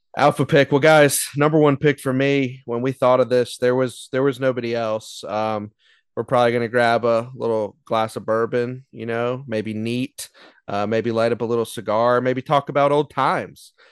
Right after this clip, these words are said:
Somebody I haven't talked to in person all season, actually. Guys, there was no one else for this pick. It's Mister Brant Vest, uh, ladies and gentlemen. I hope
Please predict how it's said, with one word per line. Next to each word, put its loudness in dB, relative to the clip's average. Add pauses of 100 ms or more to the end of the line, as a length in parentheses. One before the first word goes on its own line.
(160)
Somebody -2
I 2
haven't -4
talked -6
to -4
in -8
person -6 (280)
all -2
season, -8 (400)
actually. -2 (200)
Guys, -2
there -2
was -8
no -2
one -2
else -4
for -10
this -10
pick. -4 (360)
It's -14
Mister -6
Brant 0
Vest, 0
uh, 0
ladies 0
and -8
gentlemen. 0
I 2
hope 2